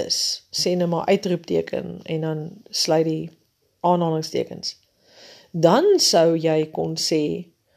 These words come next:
goed, dis, dis nog steeds 'n vraag, so die, die woord of sou jy gebruik het en jy sou gesê het, "Ben, ehm, uh, vra, sê nou maar,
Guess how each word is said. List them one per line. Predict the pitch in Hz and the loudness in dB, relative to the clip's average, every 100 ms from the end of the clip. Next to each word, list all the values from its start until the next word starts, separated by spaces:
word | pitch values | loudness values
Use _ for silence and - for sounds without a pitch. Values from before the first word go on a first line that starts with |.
| _ _ _ | _ _ _
goed, | - 262 285 | -6 -4 -2
dis, | 180 - - | -2 -2 -4
dis | 170 165 - - - - 175 - | -4 -2 -2 -2 -6 -16 -14 -8
nog | 165 160 | -4 -4
steeds | - 160 160 | -2 -4 -4
'n | |
vraag, | 165 233 262 294 294 285 - | -6 2 4 6 4 0 -8
so | - 165 160 156 | -4 0 0 0
die, | 160 | -4
die | 160 151 | -4 0
woord | 165 160 | 0 0
of | - 269 269 | 4 4 4
sou | - 247 | 0 2
jy | 240 | 2
gebruik | 240 202 202 202 | 0 0 0 0
het | 208 | -4
en | 180 | -6
jy | 170 | -6
sou | 160 160 | -6 -8
gesê | 165 - 160 | -6 -2 0
het, | 156 - - - - - _ | 0 -4 -20 -20 -20 -20 _
"Ben, | - 156 151 170 185 190 190 185 _ _ _ _ _ - | -16 -2 2 4 4 0 -2 -6 _ _ _ _ _ -8
ehm, | 160 151 147 151 156 151 160 _ _ _ _ _ _ _ _ - | -4 -2 -2 -4 -8 -12 -16 _ _ _ _ _ _ _ _ -12
uh, | - 160 165 | -8 -6 -6
vra, | - - - 190 180 170 165 165 160 - _ _ _ _ _ _ _ _ - - _ | -10 -12 -6 2 4 6 4 2 0 -10 _ _ _ _ _ _ _ _ -14 -14 _
sê | - - 165 | -2 0 0
nou | 165 | 0
maar, | 160 156 156 160 156 | 0 2 2 2 0